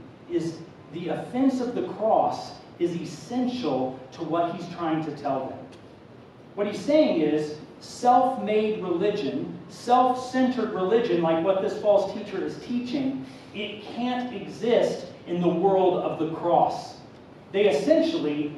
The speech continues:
have to ignore the cross, and they dilute it of all of its power, which in turn makes what these false teachers are teaching, they might use the name Jesus, but they're not teaching Christianity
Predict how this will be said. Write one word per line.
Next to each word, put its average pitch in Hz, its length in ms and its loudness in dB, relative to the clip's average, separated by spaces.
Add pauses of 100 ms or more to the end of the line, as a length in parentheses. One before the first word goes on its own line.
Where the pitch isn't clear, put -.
have 185 240 -2
to 185 200 -6
ignore 208 560 2
the - 140 0
cross, - 500 -2 (260)
and 170 300 -4
they 170 220 2
dilute 170 480 0
it - 180 2
of - 200 0
all 185 280 6
of 175 60 0
its 160 220 -4
power, 151 360 -4 (640)
which 160 160 -4
in 170 180 -4
turn 185 600 0 (160)
makes 165 240 0
what 214 180 0
these 240 160 -2
false 208 340 6
teachers - 320 -6
are 156 120 -4
teaching, 120 480 -10 (400)
they 170 60 -2
might 208 340 0
use 208 160 -6
the 185 100 -2
name 185 320 2
Jesus, - 600 -8 (460)
but - 140 -10
they're 175 140 0
not 170 280 -2
teaching 131 340 -8
Christianity 262 720 -6